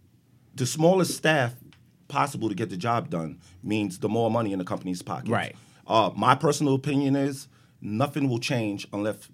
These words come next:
Speaker 1: unless the city enforce change.
Speaker 2: Unless the laws change.
Speaker 1: Right.
Speaker 2: 'Cause they're gonna do what's bare minimum legally.
Speaker 1: Because, uh, think about it like this.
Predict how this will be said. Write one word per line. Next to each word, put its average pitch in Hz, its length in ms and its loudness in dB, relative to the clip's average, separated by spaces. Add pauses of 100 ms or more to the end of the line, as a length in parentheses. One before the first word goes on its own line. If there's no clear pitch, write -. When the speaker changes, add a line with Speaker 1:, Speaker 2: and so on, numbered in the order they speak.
(140)
Speaker 1:
unless 107 640 -4 (160)
the 101 180 -10
city 107 540 -8 (440)
enforce 101 540 -6
change. - 300 -12
Speaker 2:
Unless 107 300 -4
the 101 120 -8
laws 90 400 -6
change. - 420 -14
Speaker 1:
Right. - 200 -6
Speaker 2:
'Cause 104 180 -12
they're 107 160 -4
gonna 101 180 -4
do 95 200 -8
what's 87 320 -12 (800)
bare 104 220 -4
minimum 92 420 -8
legally. 85 500 -8
Speaker 1:
Because, 139 440 2
uh, 131 160 0
think 147 220 0
about 113 200 0
it 101 60 -4
like 98 200 -6
this. 90 320 -8